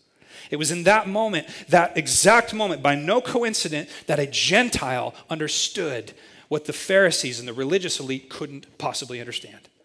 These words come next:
And that was that this was the Son of God, because the glory of the Lord had escaped. God is for the nations. He is actively pursuing the nations, as we will see this morning. Now, set that aside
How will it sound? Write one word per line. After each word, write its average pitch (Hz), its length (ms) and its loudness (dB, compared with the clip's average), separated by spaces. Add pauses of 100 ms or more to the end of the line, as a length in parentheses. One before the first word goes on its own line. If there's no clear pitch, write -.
(560)
And 120 120 -10
that 127 100 -8
was 113 160 -14
that 117 180 -16
this - 260 -4
was 113 160 -10
the 110 60 -16
Son 117 220 -10
of 113 80 -16
God, 110 160 -12
because 120 220 -10
the 127 80 -8
glory 151 360 -4
of 135 180 -4
the 143 80 -6
Lord 131 320 -6
had 131 140 -8
escaped. - 840 -6 (720)
God 202 460 4
is 170 200 0
for 175 460 -4
the 160 100 -4
nations. - 840 -10 (880)
He 202 260 2
is - 480 4 (240)
actively 151 720 2 (160)
pursuing 160 640 -4
the 151 80 -2
nations, - 640 -8
as 127 200 -4
we 135 80 -8
will 127 160 -10
see 120 360 -6 (680)
this - 240 -8
morning. 120 180 -12
Now, 147 80 -4
set 226 220 0
that 202 140 2
aside 156 400 2